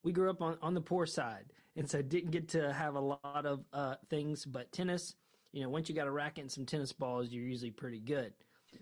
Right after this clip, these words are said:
And so I grew up playing tennis at a younger age. So sports really became,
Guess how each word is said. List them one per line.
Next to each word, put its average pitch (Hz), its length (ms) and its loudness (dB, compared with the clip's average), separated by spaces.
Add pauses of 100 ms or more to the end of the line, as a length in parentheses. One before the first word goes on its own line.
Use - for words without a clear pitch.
(180)
And 139 140 -4
so 151 100 0
I 214 100 2
grew 208 200 2
up 185 100 -2
playing 175 240 0
tennis 165 360 -2
at 147 80 0
a 139 40 0
younger 143 340 -2
age. 147 520 -2 (360)
So - 160 -2
sports - 560 -2
really 165 240 2
became, 139 680 -2